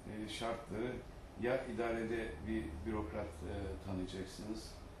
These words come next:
veya idarede çalışan bir bürokratın akrabası olacaksınız veya aileden,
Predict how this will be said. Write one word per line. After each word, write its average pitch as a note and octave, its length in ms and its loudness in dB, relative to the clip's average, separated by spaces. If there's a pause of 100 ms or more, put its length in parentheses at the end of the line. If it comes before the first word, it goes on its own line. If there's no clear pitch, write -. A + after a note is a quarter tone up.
(180)
veya A#2 160 0
idarede A2 540 6
çalışan G#2+ 500 0
bir G#2+ 60 2
bürokratın G2+ 560 -2 (520)
akrabası G#2+ 540 -2
olacaksınız F#2+ 520 -2
veya A2+ 240 0
aileden, A2 420 6